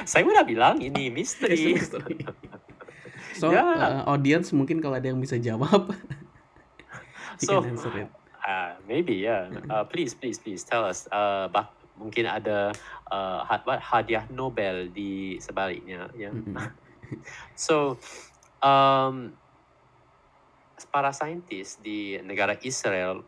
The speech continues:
Speaker 1: uh, udah membuktikan, ya, ya, sa-, friends who are, uh, friends actually smell similar.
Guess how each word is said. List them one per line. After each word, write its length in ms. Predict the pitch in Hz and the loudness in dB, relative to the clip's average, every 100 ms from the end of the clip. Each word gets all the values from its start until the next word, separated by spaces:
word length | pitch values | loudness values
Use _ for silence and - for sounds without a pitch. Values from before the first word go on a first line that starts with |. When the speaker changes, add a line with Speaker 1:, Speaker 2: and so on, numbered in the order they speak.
| _ | _
Speaker 1:
uh, 500 | 101 98 95 92 90 - _ _ _ _ _ - | -4 -2 0 -2 -4 -8 _ _ _ _ _ -10
udah 300 | 117 110 107 | -2 0 0
membuktikan, 640 | 98 98 95 - - 95 | -4 -4 -8 -6 -4 -4
ya, 220 | 92 85 | -4 -6
ya, 180 | 80 - - | -6 -10 -8
sa-, 340 | - 98 92 - | -4 -4 -6 -10
friends 420 | - 117 117 117 | 0 0 0 -2
who 140 | 101 | 0
are, 260 | 95 92 90 - - - _ - | 2 0 -2 -10 -20 -20 _ -4
uh, 720 | 98 90 85 - - - - - - | -2 -2 -2 -6 -8 -12 -14 -18 -12
friends 380 | - 127 139 | 2 2 2
actually 760 | 95 - 120 107 104 101 101 87 _ | -4 -6 -6 -4 -4 -6 -8 -12 _
smell 720 | - - - 104 101 98 95 - | -12 -10 -4 -2 -2 -4 -6 -12
similar. 680 | - - 101 92 87 78 | -12 -8 -4 -4 -4 -6